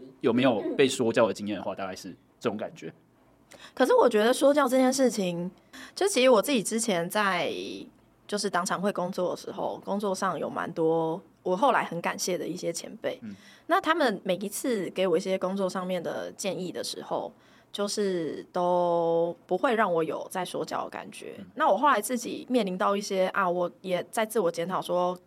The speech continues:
Speaker 2: ，“干，完蛋，我自己刚才是不是在说教”的时候，就我就有一次就传讯息问我之前蛮感谢的那个前辈，那他就跟我讲一件事，他说，“其实你今天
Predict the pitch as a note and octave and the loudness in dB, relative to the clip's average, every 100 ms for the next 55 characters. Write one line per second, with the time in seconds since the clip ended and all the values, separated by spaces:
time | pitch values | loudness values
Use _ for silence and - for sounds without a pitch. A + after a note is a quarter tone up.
0 | _ _ - G3+ E3 F3+ F#3+ D3 F#3+ - | _ _ -4 -2 -2 -2 -4 -4 -8 -6
1 | F3+ F3 F3 E3+ F3 D#3+ D#3+ E3 - - | -6 -6 -6 -4 -4 -6 -6 -6 -8 -8
2 | D#3 - - - - - - _ - E4 | -8 -8 -16 -20 -20 -20 -20 _ 2 4
3 | F#3+ A#3 B3 F3+ E3 F3 A3+ G#3 G3+ F3+ | 4 4 4 4 2 0 -2 2 2 2
4 | E3+ E3 - F3 G#3 A3+ G3 E3 F#3 F#3 | 0 -2 -4 -4 0 -2 -2 -2 -2 -2
5 | - - F3 - - - - - F3+ G3 | -4 -6 -6 -6 -8 -12 -20 -8 -6 -4
6 | F3+ F3 F#3+ F3+ D#3+ - - E3+ D3 - | -4 -2 -2 -2 -6 -8 -8 -6 -6 -10
7 | - - - _ F#4 F#4 F#4 E4 C4+ A3+ | -20 -20 -20 _ 0 0 2 2 2 2
8 | F3 F#3 A#3 B3+ A#3 C4 C#4 A#3+ A#3 B3 | -2 -2 0 2 2 2 0 2 4 2
9 | B3 - - _ - A#3+ B3+ A#3 A3+ A3+ | 0 -10 -20 _ -6 -4 2 4 4 2
10 | - G3 C4 C#4+ C#4 C#4 D4 | -4 -4 -2 2 4 4 2